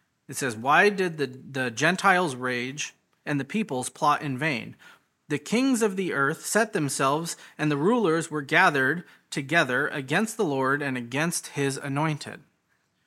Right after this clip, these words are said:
So, sound familiar? That was Psalm two that we just read. And like I said, it was a royal psalm that expresses this idea. Humanity is rebellious and will always,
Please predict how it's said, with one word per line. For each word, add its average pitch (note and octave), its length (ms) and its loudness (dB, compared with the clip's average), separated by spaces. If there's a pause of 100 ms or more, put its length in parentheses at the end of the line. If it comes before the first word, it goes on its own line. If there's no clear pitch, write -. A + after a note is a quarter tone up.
So, C#3+ 540 6
sound D#3 340 2
familiar? G3 480 0 (320)
That C#3+ 180 0
was E3 160 -4
Psalm D#3 280 0
two A3 220 -2
that B2 140 -6
we C3+ 140 -8
just C3+ 320 -8
read. D3 260 -6 (480)
And C3+ 140 -4
like C#3+ 140 0
I D#3+ 80 2
said, D#3 240 2
it A#2 80 -2
was B2 120 -8
a B2 80 -6
royal F#3+ 400 2
psalm B2+ 520 0 (100)
that C#3+ 100 -4
expresses C#3+ 680 -2 (300)
this D#3 220 0
idea. C3+ 460 -2 (280)
Humanity G#3+ 640 2
is F3+ 140 0
rebellious C3+ 640 0
and C#3+ 180 -4
will C#3+ 220 -2
always, G#3 720 4